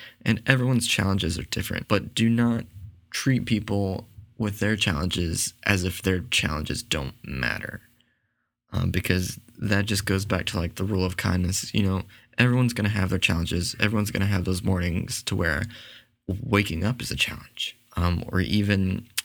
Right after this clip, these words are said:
listening to something on the radio could be challenging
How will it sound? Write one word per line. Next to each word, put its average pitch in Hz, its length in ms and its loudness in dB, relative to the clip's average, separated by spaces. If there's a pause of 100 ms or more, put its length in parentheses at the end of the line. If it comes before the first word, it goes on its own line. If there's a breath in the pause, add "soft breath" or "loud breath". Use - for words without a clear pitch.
(120)
listening 117 400 2
to 107 60 2
something 101 320 0
on 98 80 4
the 90 100 0
radio 92 320 2
could 95 200 -2
be 85 120 0
challenging - 560 -2